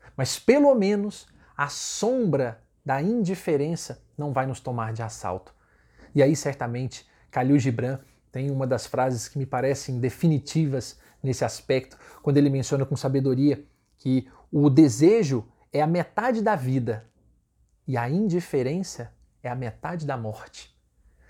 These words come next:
Quando entramos no espírito de indiferença,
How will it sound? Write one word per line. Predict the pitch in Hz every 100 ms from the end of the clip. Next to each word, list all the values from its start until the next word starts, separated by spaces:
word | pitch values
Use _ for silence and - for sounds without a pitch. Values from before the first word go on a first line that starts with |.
| - -
Quando | 147 160
entramos | 170 196 233 202
no | 175
espírito | 170 - 180 165
de | 143 143
indiferença, | 139 143 135 151 160 -